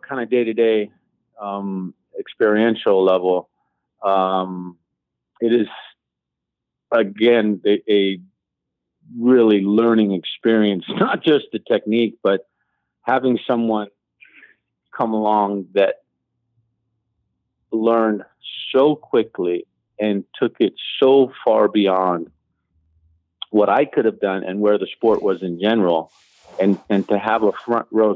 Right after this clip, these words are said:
seat to that and play a little, little role in helping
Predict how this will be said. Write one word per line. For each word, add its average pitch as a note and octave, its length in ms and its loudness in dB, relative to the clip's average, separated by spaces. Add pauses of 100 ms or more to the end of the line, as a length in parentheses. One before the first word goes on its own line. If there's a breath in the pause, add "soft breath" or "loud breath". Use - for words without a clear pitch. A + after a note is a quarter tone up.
(140)
seat A2+ 240 -6
to - 100 -20
that F#2 200 2
and F#2 180 -6
play A2 220 2
a G2+ 80 4
little, D#3+ 580 2 (380)
little A#2+ 540 2 (220)
role A2+ 520 4
in G2 120 -4
helping A2+ 480 -4